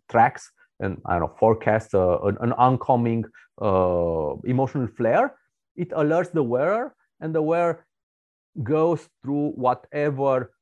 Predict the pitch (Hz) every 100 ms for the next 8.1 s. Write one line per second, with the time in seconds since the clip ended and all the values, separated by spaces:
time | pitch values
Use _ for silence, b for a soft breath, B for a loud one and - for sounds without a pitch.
0 | _ 120 104 - - 127 131 131 - 117
1 | - - - 147 139 147 127 135 147 127
2 | 131 131 127 - 110 110 107 107 107 101
3 | 98 95 90 - 98 90 87 85 82 -
4 | - _ _ _ _ _ _ - 117 101
5 | 113 113 110 - 139 139 120 131 120 110
6 | - 117 104 113 110 110 107 107 107 107
7 | 107 98 98 98 98 92 98 87 107 147
8 | 143